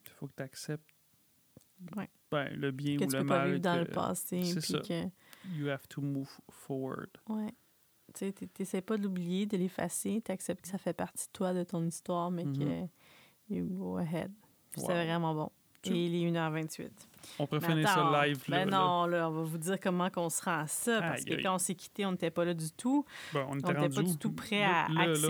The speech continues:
Speaker 1: on va
Speaker 2: accepter
Speaker 1: suivre
Speaker 2: nos
Speaker 1: tes notes,
Speaker 2: erreurs.
Speaker 1: là.
Speaker 2: Ouais. Mais quand on s'est quitté, lui, il était vraiment comme, « Non, non, ça, c'est ma maison, I own this », puis tout ça, puis elle était comme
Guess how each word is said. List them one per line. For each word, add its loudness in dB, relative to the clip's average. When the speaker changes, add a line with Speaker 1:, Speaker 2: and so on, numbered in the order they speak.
Speaker 1:
on 0
va 2
Speaker 2:
accepter 2
Speaker 1:
suivre 4
Speaker 2:
nos 2
Speaker 1:
tes 2
notes, 0
Speaker 2:
erreurs. 2
Speaker 1:
là. 0
Speaker 2:
Ouais. -2
Mais 2
quand 2
on 4
s'est -2
quitté, -2
lui, 2
il 2
était 0
vraiment 2
comme, « 0
Non, 2
non, 0
ça, -4
c'est 0
ma 4
maison, 2
I 2
own 0
this », -2
puis -20
tout -14
ça, 0
puis -4
elle 2
était -2
comme -4